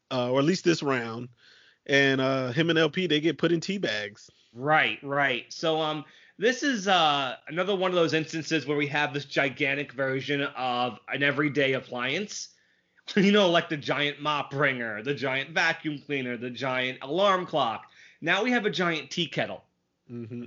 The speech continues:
Speaker 2: And they're being hung over a, uh, teacup, and when the kettle whistles, it's gonna pour boiling hot water into the cup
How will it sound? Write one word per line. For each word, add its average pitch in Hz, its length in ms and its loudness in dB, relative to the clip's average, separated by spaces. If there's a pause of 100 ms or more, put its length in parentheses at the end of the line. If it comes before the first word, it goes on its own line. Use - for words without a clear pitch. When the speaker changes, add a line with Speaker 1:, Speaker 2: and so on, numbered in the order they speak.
Speaker 2:
And 135 420 2
they're 160 100 4
being 160 300 -2
hung 214 500 0
over 175 560 0
a, 131 360 -4
uh, 123 160 -4
teacup, 156 600 0 (220)
and 139 460 -2
when 139 160 0
the 135 120 -2
kettle 214 360 2
whistles, 170 560 2 (380)
it's 143 160 -6
gonna 135 180 0
pour 175 300 2
boiling 170 340 2
hot 160 240 -2
water 147 360 2
into 240 200 2
the 202 80 2
cup 143 400 2